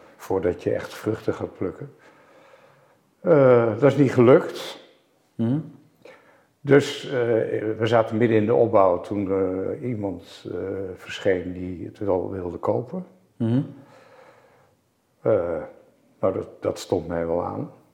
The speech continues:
Speaker 1: En, eh, ja, weer, eh,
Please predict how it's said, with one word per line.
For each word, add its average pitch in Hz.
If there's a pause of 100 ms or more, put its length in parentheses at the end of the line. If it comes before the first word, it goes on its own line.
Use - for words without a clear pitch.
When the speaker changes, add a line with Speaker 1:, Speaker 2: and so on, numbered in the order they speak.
(520)
Speaker 1:
En, 104
eh, 90 (960)
ja, 107 (120)
weer, 107 (240)
eh, 104